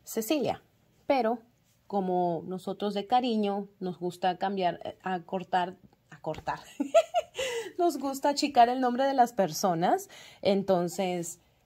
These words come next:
le vamos a llamar a esta niña Ceci. Entonces, cada vez de que veamos la C con la E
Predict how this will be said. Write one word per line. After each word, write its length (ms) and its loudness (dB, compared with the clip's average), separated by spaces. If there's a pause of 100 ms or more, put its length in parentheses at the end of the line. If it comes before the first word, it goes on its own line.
(120)
le 160 0
vamos 320 0
a 40 0
llamar 380 -2
a 80 0
esta 220 -4
niña 420 -2 (140)
Ceci. 560 -4 (640)
Entonces, 420 -4
cada 340 6
vez 460 0 (320)
de 160 2
que 180 0
veamos 760 -2 (240)
la 220 -2
C 340 -2
con 160 2
la 100 2
E 320 -4